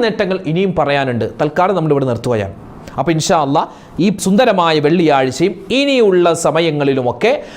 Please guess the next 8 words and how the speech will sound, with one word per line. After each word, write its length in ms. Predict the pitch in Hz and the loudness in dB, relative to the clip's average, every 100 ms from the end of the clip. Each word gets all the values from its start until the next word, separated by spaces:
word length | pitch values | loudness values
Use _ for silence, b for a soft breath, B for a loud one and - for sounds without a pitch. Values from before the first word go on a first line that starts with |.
| B 165 | B 0
നമുക്കൊരു 340 | 196 208 220 214 - | 0 2 0 0 0
പിടിവള്ളിയാണ് 760 | 285 330 277 214 180 156 147 135 - - | 2 4 2 2 2 2 -2 -6 -8 -4
അള്ളാഹുവിൻ്റെ 580 | 156 175 160 156 151 147 156 | 0 0 0 -2 0 0 0
ഇസ്മാകുന്ന 640 | - 165 156 143 139 143 165 127 | -4 -2 0 0 0 -2 -2 2
യാ 100 | 160 170 151 131 | 2 2 0 0
ജബ്ബാറു 880 | 151 110 131 170 190 175 156 143 127 | -2 -2 0 2 4 4 2 0 2
യാ 80 | 143 139 | 2 2
അല്ലാ 180 | 135 | 0